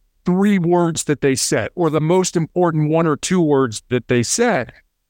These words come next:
we would use our curious voices and we would say, "So you think I'm stupid?"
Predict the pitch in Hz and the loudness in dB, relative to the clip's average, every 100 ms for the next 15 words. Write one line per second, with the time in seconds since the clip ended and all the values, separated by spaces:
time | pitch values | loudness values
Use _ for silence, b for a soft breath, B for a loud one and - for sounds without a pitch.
0 | _ 135 175 214 214 143 123 127 196 - | _ -2 0 2 0 2 2 2 0 -2
1 | - _ _ _ _ 139 117 - - 147 | -8 _ _ _ _ -4 -4 -4 -2 0
2 | 151 165 208 - 131 104 92 87 - 214 | 2 2 0 -4 -4 -2 0 -2 -2 -2
3 | - - _ _ 143 156 151 151 - - | -2 -8 _ _ -2 2 2 0 0 -2
4 | 160 151 147 135 _ _ - 151 143 196 | 0 0 -2 -4 _ _ -4 -2 0 -2
5 | 165 160 - 247 | -4 -4 -2 -4